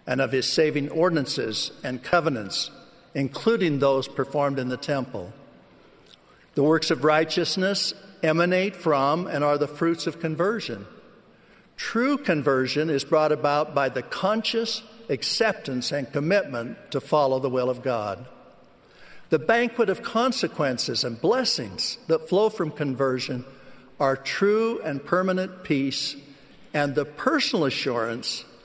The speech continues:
of ultimate happiness despite the storms of this life. Conversion to the Savior changes a natural man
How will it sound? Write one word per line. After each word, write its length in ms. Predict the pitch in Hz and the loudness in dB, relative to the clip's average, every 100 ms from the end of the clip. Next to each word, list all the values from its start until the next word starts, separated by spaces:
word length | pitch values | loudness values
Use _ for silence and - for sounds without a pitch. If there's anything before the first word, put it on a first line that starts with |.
| - - | -20 -2
of 200 | 143 135 - | 0 0 4
ultimate 500 | 185 214 156 131 - | 4 4 0 -4 -2
happiness 720 | 127 110 - 104 95 - - - - - - - | 0 -2 -4 -4 -4 -4 -6 -12 -20 -20 -8 -2
despite 720 | 131 - - 170 165 170 160 | 0 0 2 4 4 0 -2
the 80 | |
storms 640 | 147 - 139 123 117 113 135 | -4 0 0 0 0 -2 -4
of 100 | 123 | -2
this 260 | 123 - | -2 0
life. 520 | 135 120 95 95 - - - - _ _ _ _ - - - | 0 0 -4 -10 -18 -20 -20 -20 _ _ _ _ -20 -20 -16
Conversion 720 | - 147 123 175 185 180 202 196 | -2 0 4 4 4 2 -2 0
to 120 | 170 | 0
the 120 | 156 | 0
Savior 640 | - 170 160 156 190 196 - - - - | 2 2 2 0 -2 -4 -12 -18 -14 -2
changes 440 | 165 156 156 147 | 0 2 2 2
a 60 | 151 | 2
natural 480 | 151 160 156 160 | 2 2 2 0
man 480 | 156 156 156 170 185 | 2 0 0 -2 -4